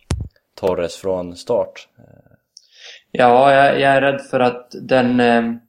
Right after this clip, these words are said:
Speaker 2: den kommer vara ganska... Förväntningarna är väl kanske högre än vad de är hos, eh, hos, eh, hos mig. Ehm, även om jag, jag tycker att det i så fall skulle vara, eh,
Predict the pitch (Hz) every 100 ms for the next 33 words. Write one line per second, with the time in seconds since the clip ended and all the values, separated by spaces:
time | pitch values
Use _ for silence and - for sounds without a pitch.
0 | _ _ _ _ _ _ _ _ _ _
1 | 135 139 143 147 131 131 131 123 117 -
2 | - 120 123 123 135 131 131 123 120 127
3 | 127 123 117 123 117 - _ _ _ _
4 | _ - 127 123 120 117 117 117 117 113
5 | 110 - - - 120 - - - 117 -
6 | - 113 107 113 117 - 123 131 117 -
7 | - 120 113 110 110 110 107 110 _ -
8 | _ _ - 131 123 131 127 123 131 131
9 | 123 127 120 113 131 135 117 123 - 117
10 | 117 - 120 120 117 117 120 - - _
11 | _ _ _ - 113 110 104 -